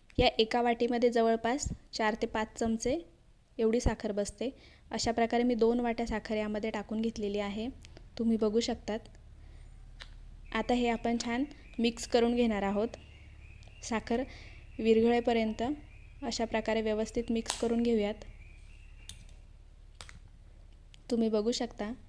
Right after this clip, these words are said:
गाजरांचा कलर हा थोडा थोडा चेंज होतोय आता. आता ज्या वाटीने मी साखर घेतलेली, त्याच वाटीने मी एक वाटी दूध यामध्ये टाकते. दुधाचा वापर केल्यामुळे छान मऊसूत असा हा गाजरचा हलवा होतो.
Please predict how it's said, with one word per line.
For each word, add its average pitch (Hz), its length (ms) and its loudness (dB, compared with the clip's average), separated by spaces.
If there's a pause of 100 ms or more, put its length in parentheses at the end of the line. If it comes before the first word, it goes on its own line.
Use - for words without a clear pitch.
(480)
गाजरांचा 226 580 2 (320)
कलर 226 240 6
हा 233 180 0
थोडा 226 300 4
थोडा 226 200 4
चेंज 226 320 2
होतोय 254 260 2
आता. 208 280 -4 (680)
आता 226 180 4
ज्या 247 180 4
वाटीने 247 340 2
मी 247 140 4
साखर 240 380 2
घेतलेली, 226 480 2 (140)
त्याच 240 220 0
वाटीने 220 360 2
मी 233 180 2 (100)
एक 220 220 0
वाटी 226 300 -2 (380)
दूध 233 220 2
यामध्ये 220 380 4
टाकते. 208 440 -4 (1200)
दुधाचा 226 440 0
वापर 220 360 0
केल्यामुळे 226 420 0 (120)
छान 233 180 0
मऊसूत 226 480 0
असा 226 200 -2
हा 233 140 0
गाजरचा 208 460 -2
हलवा 208 240 0
होतो. 214 340 -4